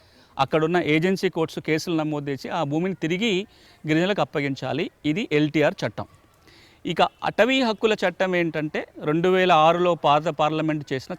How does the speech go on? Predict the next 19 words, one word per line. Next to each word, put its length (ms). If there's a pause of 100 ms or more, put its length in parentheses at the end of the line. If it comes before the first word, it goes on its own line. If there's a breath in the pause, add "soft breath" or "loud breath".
చట్టం. 200 (760 soft breath)
ఎవరైతే 680 (520 soft breath)
రెండు 260
వేల 300
ఐదు 360
డిసెంబర్ 580 (100)
పదమూడు 400
నాటికి 500 (120)
అటవీ 400
భూములని 600 (200)
సాగు 440
చేసుకుంటున్నారో 800 (420 soft breath)
వారందరికీ 580
కూడా 280
హక్కుపత్రం 840
వస్తుంది. 640 (680 soft breath)
అదే 240
గిరిజనేతరులు 800
అయినట్లయితే 720